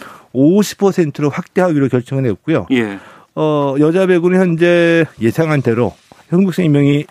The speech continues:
Speaker 1: 일 위,
Speaker 2: 음.
Speaker 1: 사 연승 일 위를 달리고 있고요.
Speaker 2: 네.
Speaker 1: 아이비케이 기업은행이 이 승 일 패로 이 위로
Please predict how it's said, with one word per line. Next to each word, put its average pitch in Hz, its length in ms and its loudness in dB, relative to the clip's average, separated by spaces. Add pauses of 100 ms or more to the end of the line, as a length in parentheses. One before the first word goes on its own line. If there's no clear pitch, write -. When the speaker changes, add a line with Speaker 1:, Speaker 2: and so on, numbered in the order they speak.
Speaker 1:
일 180 160 2
위, 156 120 2 (140)
Speaker 2:
음. 120 100 -4
Speaker 1:
사 180 100 0
연승 185 280 2
일 160 120 0
위를 170 120 2
달리고 135 300 0
있고요. 123 420 0 (120)
Speaker 2:
네. 95 140 -4 (160)
Speaker 1:
아이비케이 156 800 -2
기업은행이 139 720 0 (340)
이 143 240 4
승 185 160 -2
일 131 240 2
패로 127 320 -2 (140)
이 147 180 2
위로 113 280 2